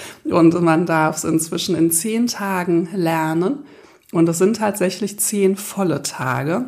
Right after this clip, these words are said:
Also man braucht wirklich ein bisschen Zeit dafür. Und das ist, finde ich, auch schon so die erste Hürde. Und auch da, wie wichtig ist es einem wirklich, ne? Nimmt man sich diese Zeit?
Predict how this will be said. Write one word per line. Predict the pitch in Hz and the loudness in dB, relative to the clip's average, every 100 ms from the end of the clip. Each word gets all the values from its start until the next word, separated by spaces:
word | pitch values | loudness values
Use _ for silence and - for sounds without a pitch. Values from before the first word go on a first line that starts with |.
| - | -4
Also | 170 170 | -4 0
man | 170 156 | 0 0
braucht | 160 190 - | -2 -4 -4
wirklich | 214 - 240 | -6 -4 -4
ein | 226 | -4
bisschen | 208 - 202 196 | -4 -4 -4 -4
Zeit | - 180 156 - | -4 -4 -4 -8
dafür. | 147 - 156 214 - - _ _ _ _ _ _ _ - | -12 -6 -4 -4 -6 -18 _ _ _ _ _ _ _ -8
Und | 170 | -4
das | 170 | -2
ist, | 165 151 | -4 -4
finde | 156 151 | 0 2
ich, | 160 | 4
auch | 165 | 4
schon | 165 175 165 | 2 0 0
so | 156 156 - - - - | 0 -2 -10 -20 -14 -4
die | |
erste | 160 160 - 156 | -2 -2 -2 -2
Hürde. | 160 165 202 247 311 - | 0 2 0 2 2 2
Und | 185 180 | 0 -2
auch | 165 | -4
da, | - 165 160 165 156 | -2 0 2 2 0
wie | 185 190 | -2 -2
wichtig | 220 - 185 170 | -6 -6 -6 -6
ist | 170 | -6
es | 165 | -8
einem | - 156 160 160 | -6 -4 -4 -4
wirklich, | 190 - 277 269 | -6 -4 -6 -2
ne? | 190 226 | -2 0
Nimmt | 180 214 - | 0 0 -2
man | 196 | -4
sich | 190 185 | -4 -8
diese | 190 190 185 | -10 -10 -8
Zeit? | - 175 180 277 | -6 -4 -4 -6